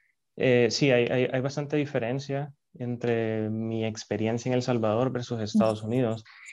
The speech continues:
Speaker 1: Y esta experiencia no necesariamente es por cómo enseñan medicina, sino que es algo
Speaker 2: Ujú.
Speaker 1: más cultural,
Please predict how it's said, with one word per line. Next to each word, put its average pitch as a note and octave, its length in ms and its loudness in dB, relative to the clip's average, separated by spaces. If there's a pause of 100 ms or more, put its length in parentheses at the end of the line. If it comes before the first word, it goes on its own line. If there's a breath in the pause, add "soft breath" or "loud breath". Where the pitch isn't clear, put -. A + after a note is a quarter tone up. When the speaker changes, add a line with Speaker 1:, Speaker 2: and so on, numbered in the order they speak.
(100)
Speaker 1:
Y - 80 2
esta C3 140 0
experiencia D#3 460 2
no D3 100 2
necesariamente C3+ 1080 0
es - 420 -8
por A#2 320 -2 (120)
cómo B2+ 340 2
enseñan A#2+ 480 -2
medicina, B2+ 640 -2
sino B2 320 -4
que B2+ 100 -4
es A#2+ 80 -2
algo B2 200 -2
Speaker 2:
Ujú. A#2+ 60 0
Speaker 1:
más B2 120 -4
cultural, A#2+ 800 0